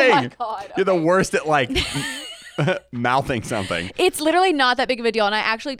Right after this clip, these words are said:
Speaker 2: I find it endearing when people, like, it's kind of like how I
Speaker 1: It's endearing, but it's mean at the same time. So
Speaker 2: No,
Speaker 1: I'm sorry.
Speaker 2: it's not even mean. It's more just, like, <laughs> old news at that point.
Speaker 1: We're
Speaker 2: That's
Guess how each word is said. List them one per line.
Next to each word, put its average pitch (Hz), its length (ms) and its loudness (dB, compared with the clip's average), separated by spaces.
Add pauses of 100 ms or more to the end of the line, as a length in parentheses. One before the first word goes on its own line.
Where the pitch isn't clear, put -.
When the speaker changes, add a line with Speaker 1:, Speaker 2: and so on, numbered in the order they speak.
(100)
Speaker 2:
I 240 160 0
find 277 280 -4
it 311 180 -8
endearing 196 760 -10
when 208 220 -8
people, 208 300 -10
like, 196 240 -6 (280)
it's - 140 -10
kind 370 180 -2
of 554 60 -6
like 440 100 -6
how 294 160 -2
I 262 140 2
Speaker 1:
It's 165 180 2
endearing, 151 480 0
but 123 140 2
it's - 260 -2
mean 95 280 -2
at 87 100 -6
the 95 80 -12
same 87 180 -8
time. 85 240 -10
So - 80 -6
Speaker 2:
No, 330 100 4
Speaker 1:
I'm 302 60 4
sorry. - 120 0
Speaker 2:
it's - 80 -2
not 359 200 0
even 269 220 -2
mean. 208 400 -8 (220)
It's 269 220 -4
more 277 320 0
just, 285 260 -4
like, 233 360 0
<laughs> - 60 -6
old 233 320 2
news 220 580 -8
at 190 160 -10
that 208 200 -4
point. 156 280 -16
Speaker 1:
We're - 140 2
Speaker 2:
That's 381 60 6